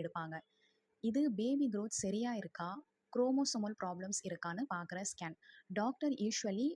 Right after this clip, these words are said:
நெக் பேக் சைடுல ஃப்ளூயிட் மெஷர் பண்ணுவாங்க பேபிக்கு. அதுதான் என் டி மெஷர்மெண்ட்னு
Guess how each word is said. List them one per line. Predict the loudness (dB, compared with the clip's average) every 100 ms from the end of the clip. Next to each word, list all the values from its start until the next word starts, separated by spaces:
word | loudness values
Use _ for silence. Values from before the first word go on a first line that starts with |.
| -4 _ -2
நெக் | -2 0 0 2
பேக் | 0 -2
சைடுல | -2 -2 -4
ஃப்ளூயிட் | -2 0 0 0 -2 -4
மெஷர் | -2 -2 -2
பண்ணுவாங்க | -4 -2 -4 -2 -4
பேபிக்கு. | -4 -4 -6 -10 -12 -20 -4 0
அதுதான் | 2 2 0 0
என் | 2
டி | 4 4
மெஷர்மெண்ட்னு | 2 -2 -2 -6 -2